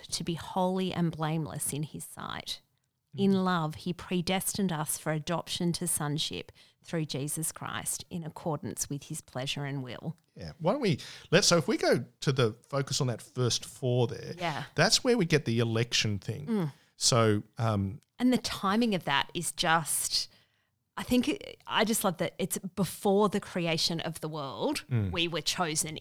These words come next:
Speaker 1: in Christ.
Speaker 2: Yes. It's the, it's the in him before the creation of the world.
Speaker 1: Yes.
Speaker 2: So, so the, um, uh, the original plan was to create beings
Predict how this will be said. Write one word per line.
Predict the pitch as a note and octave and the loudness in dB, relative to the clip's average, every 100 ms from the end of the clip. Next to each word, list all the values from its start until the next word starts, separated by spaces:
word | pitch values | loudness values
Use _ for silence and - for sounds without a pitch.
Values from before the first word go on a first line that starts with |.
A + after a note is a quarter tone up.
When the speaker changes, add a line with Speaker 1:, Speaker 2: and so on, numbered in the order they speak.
| - | -8
Speaker 1:
in | D#3 D#3 | -6 -8
Christ. | G#3 B2+ E2+ - | -8 -8 -8 4
Speaker 2:
Yes. | D3 - - - - - _ _ | 6 8 6 4 -4 -20 _ _
It's | C#3+ C3+ | 4 6
the, | C#3+ C#3 | 6 6
it's | C3+ | 2
the | - C3+ - _ _ _ | 2 0 -2 _ _ _
in | D#3+ E3+ D#3+ | 8 10 12
him | C3+ A#2+ G3 G3+ B2+ | 12 12 12 12 12
before | A2+ - G#2+ | 10 4 2
the | G#2 | 2
creation | - G2+ - | 0 0 4
of | G3+ | 6
the | |
world. | - | 6
Speaker 1:
Yes. | - - - - - | 4 0 0 -2 4
Speaker 2:
So, | - B2+ B2+ | 10 10 8
so | - C3+ C3 | 6 8 8
the, | B2+ B2 A#2+ | 8 8 8
um, | A#2 A2 G#2 G2+ - - _ _ - | 8 6 4 0 -8 -20 _ _ -2
uh, | A#2+ A2 G2 G2+ - _ E2+ B2+ | 2 2 2 -4 -10 _ -20 -6
the | B2+ D3+ | 0 8
original | C#3+ D3+ D3 E3 D#3 D#3+ F3 E3 | 10 10 10 10 10 8 8 6
plan | C#3 - D3 D#3+ E3 C#3+ G2 F2+ A2+ - - | 2 -4 2 6 8 8 4 2 -4 -6 0
was | B2 | 0
to | - - | 2 0
create | A#2+ - B2 B2+ C#3 C3 | -2 2 4 6 4 0
beings | B2 C3 B2 A#2 G#2+ | 4 4 4 4 2